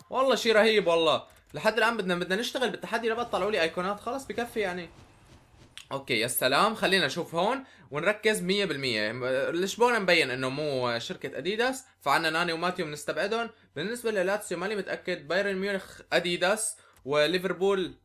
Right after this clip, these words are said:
آه، لا نايك ولا اديداس، شركة ام بي اسمها يمكن ولا شيء. فراح بشوف ما بين سافيتش وما بين ليفاندوسكي مشان نتأكد بس. بعد، آه، حملة تدوير بين التيشيرتات ما لقيت طقم بايرن ميونخ، ما بعرف وين ضاع، لكن على العموم راح احط لكم صورة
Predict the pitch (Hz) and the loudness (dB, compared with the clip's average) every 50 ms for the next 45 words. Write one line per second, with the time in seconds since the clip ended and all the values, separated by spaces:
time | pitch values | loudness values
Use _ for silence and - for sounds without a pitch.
0 | - - 127 135 135 143 165 175 180 175 170 175 175 170 170 156 135 123 123 117 | -8 -4 -2 0 2 4 6 6 6 6 4 2 2 2 2 2 2 2 0 -2
1 | 117 123 127 120 - - - 196 - - 165 - - 139 147 139 143 147 147 117 | -4 -6 -6 -6 -6 -6 -6 -6 -6 -2 -2 -2 -2 -4 -6 -6 -6 -6 -4 -4
2 | - 110 - - 120 117 117 120 131 117 113 110 110 110 - 127 120 127 131 135 | -6 -8 -8 -8 -8 -8 -8 -8 -8 -6 -6 -6 -6 -8 -8 -8 -4 -2 -2 -2
3 | 131 - - 208 202 202 - 165 151 143 160 175 180 165 151 - - 196 202 226 | -4 -4 -4 -4 -4 -4 -4 -2 -2 0 2 0 0 0 -2 -2 0 0 2 2
4 | 254 254 - - 170 151 135 147 151 156 147 135 127 127 113 104 107 - - 123 | 0 0 -2 -4 -4 -2 0 0 0 0 -2 -2 -4 -2 -2 -2 -4 -4 -6 -12
5 | 117 - 151 147 143 143 - 147 - - 113 98 95 107 107 - - - - 202 | -10 -8 -8 -8 -8 -6 -8 -8 -4 -4 -6 -4 -4 -6 -8 -10 -6 -2 0 0
6 | 226 208 185 170 175 165 156 151 143 139 135 127 127 - 202 214 233 220 220 - | 0 0 0 2 4 4 6 6 6 4 4 2 2 0 -2 -4 -2 -4 -4 -4
7 | - 170 170 208 220 220 190 208 208 202 190 - 175 - 196 175 180 208 196 208 | -6 -4 0 0 2 2 2 0 -2 -4 -6 -6 -6 -4 -4 -2 0 2 2 2
8 | 208 208 202 196 196 185 170 160 - 175 151 151 143 143 147 151 139 127 131 135 | 2 2 2 4 4 4 4 4 2 0 -2 0 2 4 4 4 4 2 -2 -4
9 | 139 131 123 - - 175 185 185 147 147 - 180 160 160 160 175 190 220 240 233 | -4 -4 -6 -4 -2 -2 0 0 0 -2 -4 -6 -8 -6 -2 2 2 2 2 2
10 | - - - - 165 208 208 185 175 175 196 190 185 190 185 156 131 - - - | -2 -8 -2 0 0 2 2 2 2 2 2 2 2 0 0 -2 -2 -4 -6 -6
11 | - - 220 220 - 190 180 - - 214 208 220 247 254 | -2 -2 -2 0 0 -2 0 0 0 0 2 2 2 0